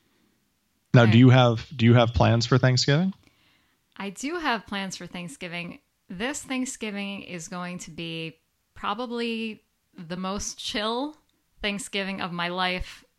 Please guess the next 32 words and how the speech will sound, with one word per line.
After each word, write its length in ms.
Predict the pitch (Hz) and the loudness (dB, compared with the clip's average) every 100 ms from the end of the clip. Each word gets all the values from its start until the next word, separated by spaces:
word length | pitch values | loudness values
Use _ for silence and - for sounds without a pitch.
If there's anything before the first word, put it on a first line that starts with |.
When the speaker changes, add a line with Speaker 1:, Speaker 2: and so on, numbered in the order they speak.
| _ - | _ -6
Speaker 2:
minus, 580 | 196 196 185 175 - - | -4 -2 -4 -8 -10 -8
I 120 | 180 | -8
don't 140 | 160 | -8
know, 160 | 160 170 | -8 -6
maybe 260 | 185 180 | -6 -6
my 160 | 170 170 | -6 -8
first 300 | - 190 175 | -6 -8 -8
Thanksgiving. 720 | - 170 175 175 160 170 214 - - - - _ | -8 -8 -8 -8 -6 -6 -8 -12 -20 -20 -20 _
Um, 560 | - 180 165 156 156 170 _ | -6 -4 -4 -8 -12 -14 _
but 340 | - 165 165 - - | 2 4 -2 -8 -10
<laughs> 240 | - 214 214 | -6 -6 -6
for 100 | 214 | -8
the 160 | 196 | -6
last 460 | 185 202 254 - - | -2 -2 -2 -4 -8
two 120 | 220 | -6
years, 680 | 196 175 170 170 202 - - - - - _ | -4 -4 -4 -6 -8 -10 -16 -20 -20 -20 _
Jimmy's 340 | - 196 196 - | -8 -6 -6 -6
family 360 | 180 185 180 | -8 -6 -8
has 280 | 175 170 170 | -8 -10 -10
come 400 | - 180 170 170 | -8 -6 -4 -6
and, 140 | 165 | -10
like, 160 | 156 156 | -10 -12
stayed 280 | - 156 156 | -12 -12 -12
with 180 | - 226 | -10 -6
us, 460 | 226 226 - - - | -6 -6 -8 -14 -12
and 480 | 175 165 165 160 - | -10 -8 -8 -12 -12
we 100 | 185 | -10
had 140 | 185 185 | -10 -10
Thanksgiving 420 | 175 - 170 156 | -12 -12 -14 -12
together, 340 | - 165 160 | -10 -10 -8
and 160 | 160 170 | -8 -8
we 380 | 175 180 180 | -6 -6 -8